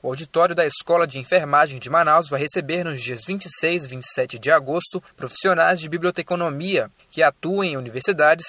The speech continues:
para o Encontro Norte de Bibliotecas Universitárias. Pela primeira vez, Manaus sediou um encontro que, nesta edição, discutirá temas como a aquisição de acervo digital das universidades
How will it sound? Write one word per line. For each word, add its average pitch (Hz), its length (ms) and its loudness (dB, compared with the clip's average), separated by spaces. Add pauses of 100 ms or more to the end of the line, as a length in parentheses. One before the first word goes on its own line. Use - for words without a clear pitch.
(200)
para 160 160 4
o - 20 0
Encontro 190 460 -2
Norte 160 380 2
de 147 80 -10
Bibliotecas 156 640 0 (100)
Universitárias. 143 840 0 (320)
Pela 127 160 -2
primeira 170 340 2
vez, 165 300 0
Manaus 175 400 4
sediou 165 320 0
um 180 40 -2
encontro 160 600 -2 (180)
que, 156 100 -8
nesta 156 400 0
edição, 185 480 0 (200)
discutirá 143 560 0
temas 180 440 0
como 139 220 -2
a 127 60 4
aquisição 180 520 -2
de 185 80 2
acervo 139 320 0
digital 165 480 2
das 131 260 -4
universidades 147 720 0